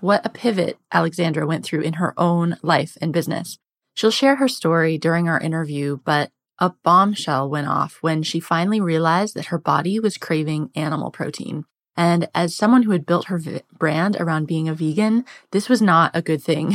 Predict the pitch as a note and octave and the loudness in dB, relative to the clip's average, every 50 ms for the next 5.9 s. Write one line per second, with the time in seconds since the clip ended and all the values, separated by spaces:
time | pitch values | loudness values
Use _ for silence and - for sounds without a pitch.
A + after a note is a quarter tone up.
0 | F#3 - - - G#3+ F3 - - - G3 F3+ F3 - F3+ E3+ D#3 D#3 D3+ E3 D#3+ | -2 -2 0 0 0 0 -2 -2 0 0 0 2 2 2 4 4 2 2 -2 -2
1 | - C#3+ D3 C3 C3+ D3+ D3+ D3+ - - - - - - - - - - - _ | -4 -4 -4 -2 -2 -2 -4 -4 -4 -4 -6 -6 -8 -12 -20 -20 -20 -20 -20 _
2 | _ - - - G3+ G3+ G3 G3 G3 F#3 - _ _ _ _ _ F#3+ G3 G#3 - | _ -6 -2 2 4 4 4 4 2 0 -4 _ _ _ _ _ -2 -2 0 -2
3 | - G#3+ A3+ A#3+ A#3+ B3 A#3+ G#3+ F#3+ F3 F#3 G3 - - E3 C3+ A#2+ - E3 D#3 | 0 2 2 4 4 6 4 4 4 4 4 2 2 2 0 0 0 -2 -4 -6
4 | D#3 D3 - - E3 D#3 D3+ D#3+ F3 G3 G3+ G#3 G#3 F3 - E3 - - D#3+ C#3 | -6 -6 -4 -4 -2 -2 0 0 0 0 0 0 0 0 -2 -2 0 2 2 2
5 | D3 - - F3+ F3+ F#3 F#3+ - - - E3+ E3 D#3+ D3+ D#3 C#3+ - | 2 0 0 0 2 2 0 -2 -6 -6 -4 -2 -2 -2 -2 -4 -6